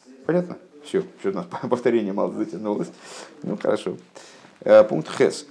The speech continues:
Э, в этом тот фаштейн бегегн вадик ба Мишна. И это станет понятным, если мы заглянем в Мишну и внимательно на неё посмотрим. Э, интерсвейтер бова цули воз дарди Мишна зогнул лой яхзер ливонов.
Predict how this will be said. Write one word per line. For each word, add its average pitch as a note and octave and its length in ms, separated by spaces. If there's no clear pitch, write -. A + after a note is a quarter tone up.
Э, G#2 300
в G#2 140
этом G3 220
тот E3+ 140
фаштейн E3 360
бегегн D3+ 340
вадик C#3 420
ба E3 300
Мишна. C3 640
И F3 200
это C#3 200
станет C3 300
понятным, F3+ 520
если D#3+ 180
мы D3 100
заглянем D3+ 460
в D3 100
Мишну G#3+ 300
и D#3+ 60
внимательно E3 480
на B2 60
неё C3+ 140
посмотрим. F#2 580
Э, A#2 360
интерсвейтер F#3 640
бова C#3 360
цули C3 300
воз D#3 580
дарди D3+ 400
Мишна C#3+ 360
зогнул D3 360
лой C#3 160
яхзер C#3+ 440
ливонов. A#2+ 640